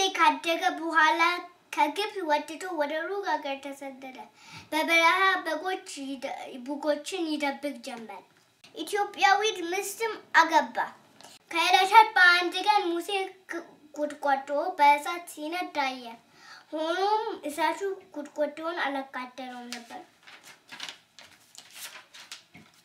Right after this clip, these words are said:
ሙሴ የእግዚአብሔርን ድምፅ ከቁጥቋጦው ውስጥ ሰማ። ሙሴም ፈራ። የቆምክበት ቦታ የተቀደሰች ናትና ጫማህን አውልቅ አለው።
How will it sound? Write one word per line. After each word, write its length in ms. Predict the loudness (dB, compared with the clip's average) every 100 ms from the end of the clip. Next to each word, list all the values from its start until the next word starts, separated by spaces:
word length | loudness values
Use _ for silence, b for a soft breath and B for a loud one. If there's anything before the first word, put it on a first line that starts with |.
| -20 _ _ _ _ B B B -6
ሙሴ 300 | -4 -4 -2 0
የእግዚአብሔርን 880 | 0 0 -2 -2 -2 -2 -2 -2 -2
ድምፅ 280 | -4 -4 -4 -4
ከቁጥቋጦው 840 | -8 -8 -10 -6 -6 -6 -6 -8 -6 -10
ውስጥ 260 | -8 -10 -8
ሰማ። 300 | -6 -4 -6 -10 -14 B B B
ሙሴም 360 | -6 -2 -2 -2
ፈራ። 360 | -6 -6 -6 -8 -8 -12 B B B
የቆምክበት 800 | 0 2 2 0 -4 4 4 4 -8
ቦታ 260 | -10 -4 0 0
የተቀደሰች 880 | -2 -6 -6 -8 -8 -8 -6 -8 -8 -10
ናትና 500 | -4 -4 -2 -6 -6 -8 -12 -16 B B
ጫማህን 540 | -4 -2 0 -2 -2 -2
አውልቅ 380 | -4 -6 -14 -18 -20 B B _ -10
አለው። 340 | -10 -8 -12